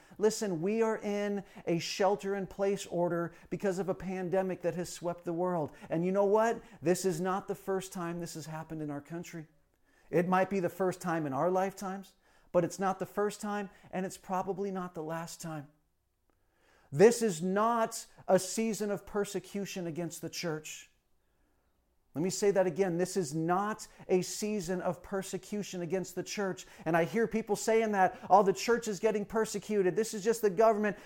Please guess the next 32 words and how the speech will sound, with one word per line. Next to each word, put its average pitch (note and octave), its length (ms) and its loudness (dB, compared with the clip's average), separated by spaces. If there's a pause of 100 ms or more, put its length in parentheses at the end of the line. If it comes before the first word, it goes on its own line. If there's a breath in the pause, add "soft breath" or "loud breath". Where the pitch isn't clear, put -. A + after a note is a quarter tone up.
trying G#3+ 260 0
to G3+ 60 -2
take A3 260 0
away G#3+ 260 6
our G3+ 120 6
rights." G#3+ 360 4
And, G3+ 80 -2
and G3+ 120 0
my G3 160 2
response G#3+ 500 0
is, E3+ 140 -6
listen, G#3+ 440 2 (240 loud breath)
if F#3+ 180 8
you A3+ 220 4
think C4 280 0
this A#3+ 200 -2
is A#3+ 100 -4
persecution, G#3 800 -2
if C#3 140 -6
you C4+ 180 2
think A#3 420 -2 (280 soft breath)
that G3+ 200 4
us A#3 300 0
not A3 280 0
being A3+ 180 0
allowed F#3+ 360 2
to F#3+ 60 4
gather F#3 460 2
together G3 440 2
in F3 60 0
our F3 140 0
building D3+ 540 4